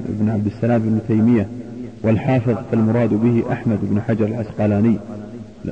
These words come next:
رحمه الله. ولما قرأت ش-، ولما قرأت شرحه رأيت، رأيته أطنب في مواضع،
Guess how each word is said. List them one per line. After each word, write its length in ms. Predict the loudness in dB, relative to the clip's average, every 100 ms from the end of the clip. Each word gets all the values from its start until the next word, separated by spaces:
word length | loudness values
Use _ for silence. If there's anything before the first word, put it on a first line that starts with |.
| -6
رحمه 320 | -4 -2 0
الله. 320 | 2 2 0 -4 -12 -14 -16 -14 0
ولما 340 | 4 4 4
قرأت 340 | 2 0 0 0
ش-، 240 | 0 -2 -10 -12 -4
ولما 320 | 0 2 2 2
قرأت 360 | 0 0 0 -2 0
شرحه 320 | -2 -2 -4 -6 -8 -8
رأيت، 320 | -2 0 0 -4 -16 -8
رأيته 600 | -8 0 2 2 2 0 0
أطنب 400 | -2 0 0 2
في 140 | 0 2
مواضع، 440 | 2 2 0 -2